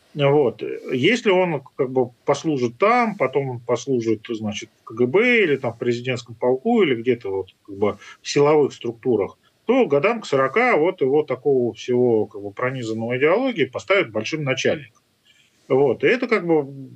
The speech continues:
лукашенковский действующий механизм, который является вариантом вот той самой практики, которая существует, э, в России, вот, ну, в основном в правоохранительной сфере, хотя Путин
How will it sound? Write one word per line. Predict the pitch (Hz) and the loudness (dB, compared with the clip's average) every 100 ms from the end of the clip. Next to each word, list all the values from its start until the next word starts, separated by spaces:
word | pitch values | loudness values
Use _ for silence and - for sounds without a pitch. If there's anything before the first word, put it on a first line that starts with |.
| 127 | -6
лукашенковский | 135 147 170 220 214 - - 143 | -4 0 -2 0 -4 -6 -10 -2
действующий | 165 170 147 131 - 127 123 123 | 0 0 0 -2 0 2 2 2
механизм, | 127 - 180 277 240 | -2 -2 -2 -2 -6
который | - - 196 202 | -4 -2 0 0
является | 147 175 180 139 | 2 2 0 -2
вариантом | 131 147 185 156 127 | 2 2 0 -4 -8
вот | 120 - | -10 -4
той | 127 | -4
самой | 117 156 143 123 | 0 -2 -2 -4
практики, | 147 180 - - 110 - | 0 -2 -2 -14 -14 -8
которая | 107 151 135 | -2 0 0
существует, | - - - 131 139 127 123 _ _ _ _ _ - | -2 -14 -8 0 2 2 -2 _ _ _ _ _ -4
э, | |
в | 123 117 117 117 117 113 113 110 113 120 | 2 4 4 4 4 4 4 2 2 0
России, | 123 - 165 160 143 123 | -2 -2 0 2 4 2
вот, | 113 113 _ - | 0 -4 _ -14
ну, | 123 135 147 | -12 -2 0
в | 123 | 0
основном | - 131 139 | 0 -2 -2
в | |
правоохранительной | - 123 117 135 151 208 170 120 | 0 0 2 0 -2 -4 -6 -8
сфере, | - - 120 95 | -8 -2 0 0
хотя | 101 147 156 | -4 -2 -2
Путин | - 156 151 | -2 -4 -4